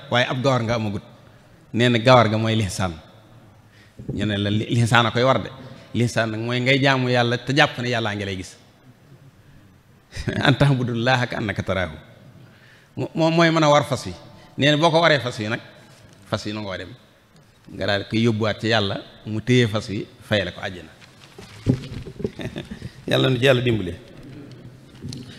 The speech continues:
Bokk na ci bi nga xam ne ba tey sëñ bi laa ko déggee. Mu ne ba tey si,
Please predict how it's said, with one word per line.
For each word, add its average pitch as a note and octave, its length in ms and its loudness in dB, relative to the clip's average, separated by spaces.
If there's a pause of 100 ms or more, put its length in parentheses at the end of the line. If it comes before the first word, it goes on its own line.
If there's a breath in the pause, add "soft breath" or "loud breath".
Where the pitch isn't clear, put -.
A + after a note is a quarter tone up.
(200 loud breath)
Bokk D#3+ 160 4
na F3+ 160 8
ci E3+ 160 4 (400)
bi D3+ 80 4
nga E3+ 160 8
xam D#3 80 6
ne C#3+ 80 4
ba C#3 160 2
tey D3+ 80 4
sëñ D3 240 2
bi B2 160 4
laa A#2 100 4
ko G#2+ 80 -2
déggee. G2 300 -4 (960 soft breath)
Mu C3 160 2
ne D3+ 320 6 (160)
ba D3 80 4
tey C#3+ 240 4
si, - 160 -6